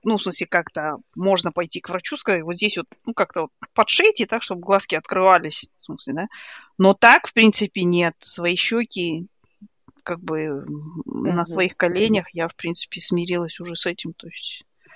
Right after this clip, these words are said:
Speaker 2: Да.
Speaker 1: мне кажется,
Speaker 2: Ну
Speaker 1: что, м, такую яркую индивидуальность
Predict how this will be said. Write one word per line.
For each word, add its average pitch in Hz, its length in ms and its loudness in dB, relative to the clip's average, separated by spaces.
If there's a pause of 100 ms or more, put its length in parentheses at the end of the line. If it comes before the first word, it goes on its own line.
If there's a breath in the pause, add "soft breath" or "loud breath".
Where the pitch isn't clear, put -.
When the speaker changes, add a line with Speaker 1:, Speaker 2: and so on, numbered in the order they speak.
Speaker 2:
Да. 170 420 -4
Speaker 1:
мне 185 100 2
кажется, 220 360 4
Speaker 2:
Ну 233 80 10
Speaker 1:
что, 196 360 8 (180)
м, 160 440 -4 (220)
такую 254 420 2
яркую 185 420 4
индивидуальность 165 720 0